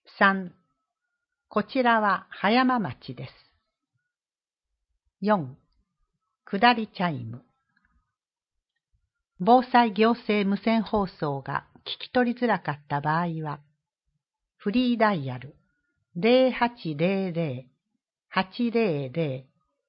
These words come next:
七六六七で確認できます。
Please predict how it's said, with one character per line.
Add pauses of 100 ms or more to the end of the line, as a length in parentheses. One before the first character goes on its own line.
(180)
七
六
六
七 (300)
で
確
認
で
き
ま
す。